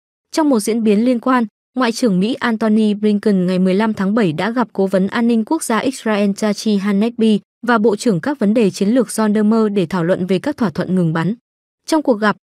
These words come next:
Israel vẫn cam kết đạt thỏa thuận ngừng bắn theo các đề xuất mà Tổng thống Joe Biden đưa ra ngày ba mươi mốt tháng năm.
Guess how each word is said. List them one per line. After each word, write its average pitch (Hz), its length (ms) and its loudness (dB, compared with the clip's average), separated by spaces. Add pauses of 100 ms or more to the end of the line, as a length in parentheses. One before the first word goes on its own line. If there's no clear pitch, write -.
(180)
Israel 214 540 0
vẫn 214 220 -2
cam 240 200 -2
kết 320 260 -2
đạt 190 240 -2
thỏa 196 120 -2
thuận 185 260 -4
ngừng 185 200 0
bắn 185 180 -2
theo 240 180 -2
các 302 180 -4
đề 214 160 2
xuất 320 220 -4
mà 220 260 0
Tổng 175 160 0
thống 180 240 0
Joe 208 280 -2
Biden 202 380 0
đưa 226 140 2
ra 226 160 -2
ngày 202 200 0
ba 202 160 0
mươi 214 120 0
mốt 262 240 0
tháng 180 200 -2
năm. 208 180 0